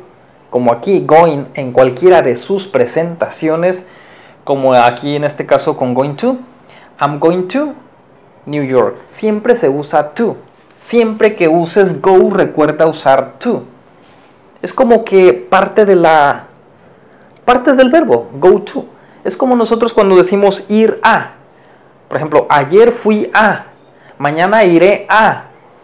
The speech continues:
eh, "Yo voy a", "Tú vas a", "Él fue a", "Iremos a". ¿Sí? En inglés es lo mismo. "I'm going to",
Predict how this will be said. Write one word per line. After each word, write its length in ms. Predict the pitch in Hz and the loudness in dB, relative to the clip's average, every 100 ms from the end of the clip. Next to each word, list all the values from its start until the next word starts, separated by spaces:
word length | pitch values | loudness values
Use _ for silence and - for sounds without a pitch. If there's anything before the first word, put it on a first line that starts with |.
| - - _ | -20 -20 _
eh, 280 | 147 147 135 | 2 4 4
"Yo 180 | 135 175 | 4 2
voy 360 | 175 196 208 - | 4 4 4 2
a", 320 | 196 208 139 - | 2 2 0 -4
"Tú 120 | 175 | -2
vas 320 | 170 185 185 - | 2 2 0 0
a", 320 | 202 190 - | 0 0 -4
"Él 180 | 180 180 | -2 -2
fue 320 | 180 196 190 | 0 0 0
a", 320 | - 190 175 - | 0 -2 -4 -8
"Iremos 500 | 151 147 170 165 - - | -2 0 0 -2 -4 -4
a". 240 | 180 139 - _ _ _ _ _ _ _ _ _ _ - | -4 -4 -14 _ _ _ _ _ _ _ _ _ _ -10
¿Sí? 340 | 220 330 - - | -4 -4 -6 -6
En 140 | 170 | -2
inglés 260 | 190 214 233 | 0 0 0
es 80 | 269 | 2
lo 100 | 277 | 2
mismo. 380 | 330 320 139 - _ _ _ _ _ _ _ - | 0 -2 -6 -8 _ _ _ _ _ _ _ -6
"I'm 160 | 151 151 | -4 2
going 200 | 190 214 | 2 2
to", 260 | 220 302 | 0 -2